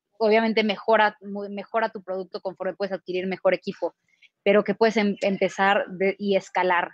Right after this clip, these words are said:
Entonces, eso creo que es una oportunidad. Sin duda somos un, un país muy panero,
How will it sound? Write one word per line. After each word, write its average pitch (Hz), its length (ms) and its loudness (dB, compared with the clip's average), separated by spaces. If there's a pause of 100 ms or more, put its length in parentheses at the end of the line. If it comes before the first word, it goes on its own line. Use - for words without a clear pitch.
Entonces, 214 340 -2
eso 226 160 -2
creo 226 160 2
que 220 80 -2
es 214 80 -8
una 220 140 0
oportunidad. 175 680 -4 (1000)
Sin 233 240 4
duda 269 220 6
somos 247 320 -4
un, 233 280 -4
un 214 180 -6
país 214 280 2
muy 220 200 -2
panero, 185 440 -2